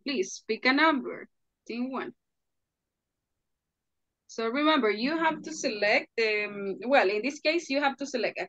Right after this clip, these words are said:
column and, um, a line. Tienen que elegir una columna y una línea. So if you want to, uh, win one hundred points, so you select this line.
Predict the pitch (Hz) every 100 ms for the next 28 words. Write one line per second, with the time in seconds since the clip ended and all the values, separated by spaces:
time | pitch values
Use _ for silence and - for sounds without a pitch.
0 | - 247 311 349 403 381 _ _ _ _
1 | - 262 302 320 - 208 208 202 196 196
2 | 190 208 277 220 170 208 _ _ - 214
3 | 247 269 254 208 220 262 269 269 285 -
4 | 202 202 220 214 185 - _ _ _ _
5 | - 208 214 247 311 311 277 277 - 294
6 | - 240 220 214 202 202 214 285 190 -
7 | _ _ 190 214 262 311 277 262 294 302
8 | 285 277 330 - 214 208 240 226 196 190
9 | 180 208 - 302 233 170